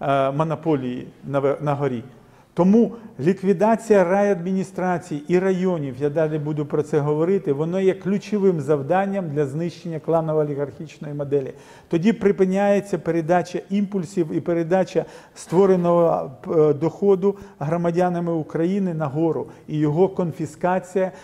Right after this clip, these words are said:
е, відповідними малими групами кланово-олігархічних груп.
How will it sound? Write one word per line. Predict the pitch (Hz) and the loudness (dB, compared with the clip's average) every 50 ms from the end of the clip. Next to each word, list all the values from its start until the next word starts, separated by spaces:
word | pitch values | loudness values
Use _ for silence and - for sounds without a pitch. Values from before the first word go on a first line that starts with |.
| - - - | -20 -14 -6
е, | - 160 147 | -2 0 0
відповідними | 143 156 151 - - 160 156 170 180 156 165 170 165 156 | 0 -2 -6 -6 -6 -6 -4 -4 -4 -4 -6 -6 -6 -4
малими | 156 160 165 160 160 160 156 156 147 | -2 -2 0 0 0 -2 -4 -6 -6
групами | 127 143 160 185 170 175 165 156 156 147 | -6 -4 -4 -4 -2 -4 -4 -4 -4 -8
кланово-олігархічних | - - 160 160 160 160 156 156 156 151 147 139 139 147 135 - - 156 143 - - 151 139 | -6 -4 -4 -4 -4 -4 -4 -2 -2 -2 -2 -4 -6 -6 -8 -8 -10 -10 -10 -10 -10 -10 -10
груп. | 117 127 135 123 | -8 -6 -6 -8